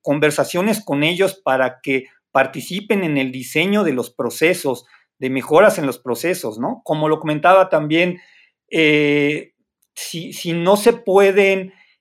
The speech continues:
implementar las propias herramientas adicionales que tiene el banco en este C R M, eh, pues no, no va a funcionar. Entonces, sí se tiene que, que, que tener muy en cuenta esto. ¿Por qué? Porque le, se le va a hacer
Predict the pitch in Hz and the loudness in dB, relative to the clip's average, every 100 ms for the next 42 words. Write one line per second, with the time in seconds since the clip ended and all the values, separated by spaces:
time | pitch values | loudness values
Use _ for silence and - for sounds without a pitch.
0 | _ - 165 156 160 160 160 151 175 208 | _ -10 -8 -4 -2 -2 -2 0 2 4
1 | 214 208 196 185 214 208 175 147 139 156 | 2 2 0 2 2 0 0 0 0 -2
2 | 175 175 180 160 135 123 139 135 156 170 | -4 2 2 4 -2 -4 -4 0 0 -2
3 | - 127 139 156 156 170 156 127 120 147 | -6 -6 -2 0 0 -2 -2 -6 0 2
4 | 165 - 131 127 156 - 147 - 156 139 | 0 -2 -4 -2 -2 -4 -8 2 2 4
5 | 143 143 151 233 - _ _ _ _ _ | 2 2 0 -2 -6 _ _ _ _ _
6 | - 139 131 - 127 160 214 160 170 214 | -4 -2 -4 -6 -2 2 2 0 4 4
7 | 214 196 - 180 247 208 139 175 180 190 | 2 -4 -4 -2 0 0 -2 -2 0 4
8 | 214 208 - _ _ - - 185 208 240 | 2 2 -12 _ _ -16 -12 -8 -2 0
9 | 233 214 208 202 160 160 - 151 147 151 | 2 0 0 0 0 -2 -8 -4 -4 -4
10 | 156 - 147 156 185 196 - 151 190 226 | -10 -8 -6 0 0 -2 -8 -4 0 0
11 | 202 190 175 - 151 156 180 156 160 214 | 0 -2 -4 2 2 2 -4 -4 -2 -2
12 | 214 147 - 143 147 143 _ - 151 147 | -2 -6 -2 0 0 -4 _ -6 -2 2
13 | 170 202 202 208 | 2 2 2 2